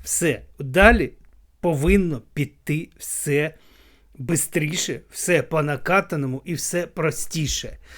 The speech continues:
С Ш А на сьогодні дали вже повне добро,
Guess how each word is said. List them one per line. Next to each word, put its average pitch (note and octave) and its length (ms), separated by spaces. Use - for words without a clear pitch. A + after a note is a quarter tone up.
С F#3+ 200
Ш F#3 280
А G3 220
на D#3+ 180
сьогодні D3+ 680
дали E3 480
вже C#3+ 220
повне D#3 840
добро, C#3 680